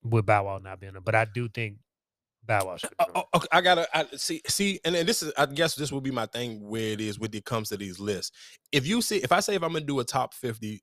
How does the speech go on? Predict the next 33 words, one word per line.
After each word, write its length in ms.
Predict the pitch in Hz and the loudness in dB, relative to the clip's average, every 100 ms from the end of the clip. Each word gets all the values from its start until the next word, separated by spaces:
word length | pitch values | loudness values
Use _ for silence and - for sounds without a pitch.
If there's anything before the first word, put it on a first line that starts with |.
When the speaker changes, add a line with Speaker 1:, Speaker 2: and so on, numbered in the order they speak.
| _ | _
Speaker 2:
hip 220 | - 123 | -2 -2
hop 200 | 117 95 | 0 -4
list, 220 | 87 - 147 | -6 -2 0
even 160 | 165 | 2
if, 80 | 147 | 2
like 140 | 147 | 2
I 40 | 139 | 2
said, 140 | 143 | 0
and 80 | 127 | 0
I 40 | |
think 200 | 143 139 | 0 -2
we 100 | 123 | -4
should 240 | 131 131 120 | -2 -2 0
Speaker 1:
Yeah. 60 | |
Speaker 2:
try, 280 | 135 127 127 107 | 0 2 0 0
but 140 | 123 | 0
I 40 | 131 | 0
think 200 | 139 - - | -2 -6 -8
if 120 | 120 | -4
realistically, 640 | 127 139 143 - 113 113 - _ _ _ _ _ _ _ _ _ _ _ | 0 0 0 -6 -8 -12 -14 _ _ _ _ _ _ _ _ _ _ _
you 140 | 135 220 | 2 2
sh-, 80 | 139 | 4
Speaker 1:
Impact. 100 | 156 | 2
Speaker 2:
if 120 | 139 | 4
you 100 | 247 | 4
don't 140 | 233 | 6
have, 180 | 202 151 | 4 2
if 80 | 127 | 0
you 120 | 214 | 0
don't 180 | 226 196 | 0 0
have 220 | 175 160 | -2 -2
a 220 | 135 123 104 | -2 -6 -6
hit 360 | - 170 151 | -4 -2 -4